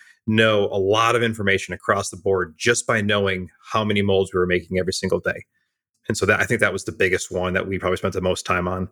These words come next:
And then from there, it goes out. How are we pricing these molds? And how are we, you know, using labor to produce these molds? And which machines are better at producing molds? And, you know, but it all stemmed from, for us, that mold count. And I think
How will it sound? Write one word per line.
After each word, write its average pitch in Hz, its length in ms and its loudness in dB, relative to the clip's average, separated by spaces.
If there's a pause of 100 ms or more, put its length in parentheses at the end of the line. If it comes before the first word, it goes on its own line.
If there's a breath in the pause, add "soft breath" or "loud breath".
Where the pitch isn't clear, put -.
(200 soft breath)
And 117 100 4
then 120 80 4
from 120 140 0
there, 107 200 4
it 101 80 -4
goes 95 220 0
out. 87 240 -4
How 101 140 -2
are 98 80 -2
we 101 80 0
pricing 95 440 -2
these 90 200 -4
molds? 85 320 -2
And 95 100 -6
how 92 160 0
are 90 140 2
we, 92 360 0 (180 loud breath)
you 110 100 4
know, 82 400 -2
using 101 260 2
labor 101 300 2
to - 120 -14
produce 110 280 0
these 95 200 -4
molds? 87 380 -4
And 95 140 -8 (160 soft breath)
which 117 180 2
machines 110 320 0
are 202 80 4
better 113 280 4
at - 60 -12
producing 95 440 -6
molds? 92 420 -6
And, 87 200 -6 (340 soft breath)
you 117 80 2
know, 92 60 2
but 98 100 2
it 98 80 0
all 98 180 0
stemmed 95 480 0
from, 87 300 -4
for 92 240 0
us, - 340 -2
that 90 160 2
mold 90 240 -4
count. 82 200 -4
And 110 100 2
I - 20 2
think 143 220 0